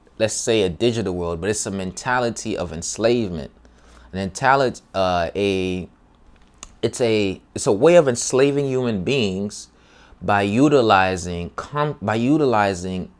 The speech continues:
their very own things that they identify with. Like,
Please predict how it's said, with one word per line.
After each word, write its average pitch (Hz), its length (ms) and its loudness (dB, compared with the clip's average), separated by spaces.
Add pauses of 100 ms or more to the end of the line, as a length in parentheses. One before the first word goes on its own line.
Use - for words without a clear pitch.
(100)
their 92 160 -4
very 120 560 0
own 120 240 -4
things 110 420 -6
that 87 320 -8
they 92 400 -4 (800)
identify 104 720 -2
with. 80 300 -8
Like, 95 180 -2